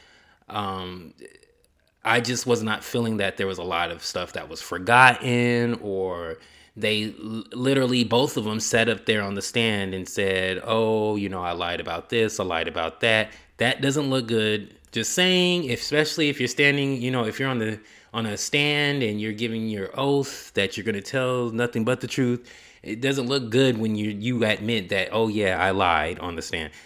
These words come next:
Like, I thought that was crazy. That just threw me off. So really, the only thing that really stood out to me was the D N A expert that, um, testified, you know, um, <clears throat> so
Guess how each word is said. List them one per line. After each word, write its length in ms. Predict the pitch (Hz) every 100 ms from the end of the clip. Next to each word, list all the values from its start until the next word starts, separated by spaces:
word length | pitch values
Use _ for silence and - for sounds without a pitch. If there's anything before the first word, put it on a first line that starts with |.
| -
Like, 200 | 92 92 - _ _ -
I 120 | 101
thought 240 | - 123
that 140 | 135 104
was 120 | 107
crazy. 420 | - 104 95 95
That 140 | 98
just 180 | 110 110
threw 120 | 104
me 120 | 95 95
off. 420 | 87 87 95 - -
So 460 | - 117 107 101 - _ _ _ -
really, 400 | 127 175 226 151
the 140 | 139
only 180 | 139 175
thing 360 | 180 175 165 156
that 280 | 135 123 -
really 320 | 110 170 160
stood 240 | 139 - 117
out 160 | 104
to 100 | -
me 120 | 113 107
was 200 | 104 95
the 100 | 101
D 220 | 104 127
N 80 | 113
A 140 | 104
expert 520 | 82 80 - 80 - _ _ _ _ _
that, 300 | 104 95 -
um, 240 | 101 87
testified, 840 | 87 - 107 - - 92 78 76 - _ _ _ _ _
you 180 | - 107
know, 360 | 98 92 90 -
um, 460 | 98 92 87 85 -
<clears throat> 480 | 80 65 - - 104 _ _ _ _ - _ _ _ _ _ -
so 640 | - - 120 107 101 95